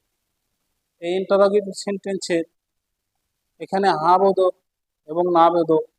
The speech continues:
দুটো অংশ আছে। সেই সঙ্গে এই ইন্টারোগেটিভ সেন্টেন্সকে তিন ভাগে ভাগ করা যায়। এই সেন্টেন্স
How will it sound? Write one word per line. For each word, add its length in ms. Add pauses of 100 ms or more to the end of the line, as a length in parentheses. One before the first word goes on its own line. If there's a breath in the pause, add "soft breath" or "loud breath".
(600)
দুটো 240
অংশ 280
আছে। 380 (880)
সেই 200
সঙ্গে 380
এই 280
ইন্টারোগেটিভ 560
সেন্টেন্সকে 680 (960)
তিন 240
ভাগে 240
ভাগ 180 (100)
করা 180
যায়। 160 (720)
এই 120
সেন্টেন্স 520